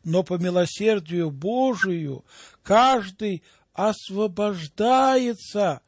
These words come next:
в той же материи, какая и у Адама,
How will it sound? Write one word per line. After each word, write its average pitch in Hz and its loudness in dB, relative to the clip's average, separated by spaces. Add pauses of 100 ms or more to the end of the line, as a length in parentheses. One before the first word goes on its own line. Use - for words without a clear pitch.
(160)
в - -20
той 190 0
же 165 -8
материи, 180 -4
какая 175 -6 (140)
и 170 -10
у 170 -2
Адама, 170 -4